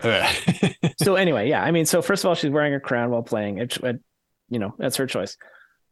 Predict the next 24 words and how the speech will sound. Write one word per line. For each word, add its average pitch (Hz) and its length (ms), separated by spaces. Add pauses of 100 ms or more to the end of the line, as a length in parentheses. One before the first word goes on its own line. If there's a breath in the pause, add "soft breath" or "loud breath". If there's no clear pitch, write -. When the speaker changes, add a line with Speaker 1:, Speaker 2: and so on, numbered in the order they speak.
(140)
Speaker 2:
But 170 240
again, 151 280
you 147 100
touched 170 320
on 131 80
this. 110 260
The 139 140
first - 580 (460)
thing 151 160
she 135 200
offers, 113 420
the - 80
first 185 240
thing 190 120
she - 160
thinks 156 240
to 147 80
offer 127 260
is, - 220 (160)
is 113 320 (500)
my 117 220
clothes. 98 560 (1500)
And 147 240
I, 143 360